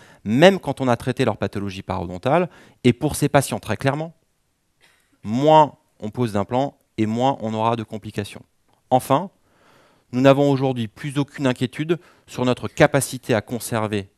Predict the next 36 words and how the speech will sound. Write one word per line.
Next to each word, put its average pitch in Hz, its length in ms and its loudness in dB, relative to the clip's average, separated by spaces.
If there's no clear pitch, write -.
à 110 120 2
long 117 140 0
terme, 147 360 -4
avec 107 240 0
des 110 100 2
résultats 110 380 0
esthétiques - 680 -8
et 113 80 0
fonctionnels 104 420 -6
probants, 120 640 -2
les 107 140 2
dents 135 140 6
qui 123 120 -14
sont 123 160 -10
parodontalement 113 640 -4
compromises. - 560 -14
Et - 80 -12
c'est 104 120 -8
sur 110 200 -10
ce 135 100 0
sur 117 180 -12
quoi, 139 260 4
euh, 98 340 0
je 101 140 -6
vais 117 140 2
me 107 120 -2
concentrer 113 420 -6
un 110 120 -2
petit - 160 -16
peu 123 100 -2
avec 98 200 -4
vous, 120 160 -6
euh, 76 260 -8
ce - 140 -6
matin. 117 220 2
Alors, 127 340 6